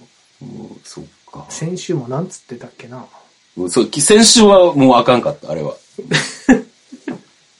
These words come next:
Speaker 1: うん、そうやな。
Speaker 2: うん。船酔いする漁師か。
Speaker 1: 船酔いする。
Speaker 2: あれって慣れるんかな？石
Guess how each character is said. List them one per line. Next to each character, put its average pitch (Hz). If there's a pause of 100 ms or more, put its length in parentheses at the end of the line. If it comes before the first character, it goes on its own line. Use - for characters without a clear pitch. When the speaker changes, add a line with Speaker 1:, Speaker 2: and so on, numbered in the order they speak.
(1120)
Speaker 1:
う -
ん、 -
そ -
う -
や -
な。 90
Speaker 2:
う 87 (460)
ん。 107 (1120)
船 147
酔 160
い 156
す 160
る 151
漁 147
師 -
か。 120 (120)
Speaker 1:
船 92
酔 87
い 85
す -
る。 104
Speaker 2:
あ 160
れ 240
っ -
て -
慣 139
れ 254
る 254
ん 143
か 117
な？ 120 (1600)
石 -